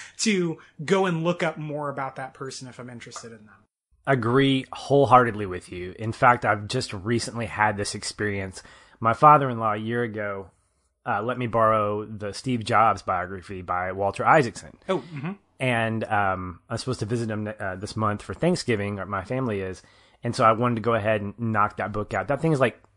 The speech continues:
Speaker 2: I mean, I don't know if you've seen the hardcover. It's
Speaker 1: Yes.
Speaker 2: pretty thick. It's, like, two inches thick. And it's not large format print either. I mean, this is, it's a, it's an ex-, it's an exhaustive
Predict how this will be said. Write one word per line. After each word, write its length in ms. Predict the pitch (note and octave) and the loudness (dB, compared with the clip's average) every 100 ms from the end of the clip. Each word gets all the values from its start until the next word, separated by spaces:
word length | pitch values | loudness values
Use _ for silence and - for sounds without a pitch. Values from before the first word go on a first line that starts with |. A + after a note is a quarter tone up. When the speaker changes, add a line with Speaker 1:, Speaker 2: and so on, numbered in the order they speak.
| - | -4
Speaker 2:
I 40 | |
mean, 220 | A#2 A2+ A2+ | -2 -2 4
I 60 | |
don't 120 | C3+ | 4
know 80 | C#3 | 4
if 120 | B2+ | 0
you've 100 | A2+ | -2
seen 260 | - A#2+ A#2+ | -2 0 2
the 80 | G#2 | 4
hardcover. 520 | A#2 A2+ B2+ A#2 G#2+ | 4 4 2 2 2
It's 120 | B2+ | -2
Speaker 1:
Yes. 100 | D#3+ | -2
Speaker 2:
pretty 140 | D3 G#2 | 0 0
thick. 340 | - G#2+ F2+ | -2 -4 -2
It's, 160 | B2+ C#3 | -4 0
like, 320 | C3 - _ | 0 0 _
two 240 | - C#3+ | 0 2
inches 300 | C3 A#2+ G#2 | 2 0 -6
thick. 340 | - A2+ E2 - - - - | -6 -6 -6 -16 -20 -14 -4
And 100 | C3 | -2
it's 140 | C#3 | 0
not 240 | D3 C#3+ B2+ | 4 4 4
large 300 | B2+ A#2+ - | 4 4 0
format 360 | B2 A2+ G#2 | -2 -2 -4
print 280 | - A2 F2+ | -4 -6 -6
either. 180 | G2 E2+ | -10 -10
I 20 | |
mean, 140 | F#2+ G2+ | -8 -6
this 160 | A#2+ | -4
is, 200 | A#2+ G2+ - _ _ _ - | -4 -6 -14 _ _ _ -4
it's 160 | C3+ D3 | -2 -2
a, 180 | C3 - | 0 -2
it's 140 | - | 0
an 80 | C#3+ | -2
ex-, 200 | A#2+ - | -2 -6
it's 160 | C#3 - | -8 -2
an 80 | D3 | -2
exhaustive 840 | A#2 G#2 C3+ C#3 - B2+ G#2+ - | -2 6 6 6 2 -2 -2 -8